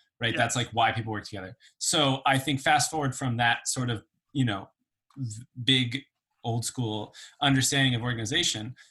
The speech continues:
Speaker 1: you can call that fulfillment. And I think that originally there was, fulfillment was done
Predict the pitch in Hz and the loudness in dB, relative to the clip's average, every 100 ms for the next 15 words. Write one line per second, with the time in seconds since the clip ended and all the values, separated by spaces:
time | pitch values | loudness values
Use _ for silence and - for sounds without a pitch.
0 | _ - 135 139 131 135 127 135 117 113 | _ -2 4 6 6 4 0 2 0 0
1 | - 127 - 151 98 - _ _ _ - | -2 -4 0 0 -2 -6 _ _ _ 0
2 | 135 131 123 143 131 127 110 - - 117 | 4 4 2 0 0 2 0 0 -2 0
3 | 123 135 139 120 113 107 113 123 _ _ | 2 2 2 2 0 -2 -4 -10 _ _
4 | _ 113 127 120 117 113 107 104 - - | _ 0 2 2 0 0 0 -2 -4 -6
5 | _ _ _ _ _ _ _ _ _ _ | _ _ _ _ _ _ _ _ _ _
6 | _ _ - - 143 - 139 131 127 135 | _ _ -10 -4 -2 2 4 4 2 -2
7 | 120 110 101 131 139 117 110 127 | -2 -2 0 0 2 2 -2 -4